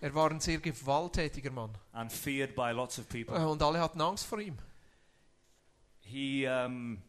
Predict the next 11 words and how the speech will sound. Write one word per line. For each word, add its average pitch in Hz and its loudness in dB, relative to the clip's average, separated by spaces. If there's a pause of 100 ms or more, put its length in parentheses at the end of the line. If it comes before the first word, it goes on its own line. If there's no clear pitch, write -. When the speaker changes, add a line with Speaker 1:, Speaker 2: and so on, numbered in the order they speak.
(1300)
Speaker 2:
was 127 -2
quite 139 -2
notorious. 120 0
Speaker 1:
Er 156 0
war 165 6
so 170 2
ziemlich, 180 -2
ähm, 135 4 (1080)
ja, 156 6 (440)
berüchtigt, 160 2
genau. 135 -2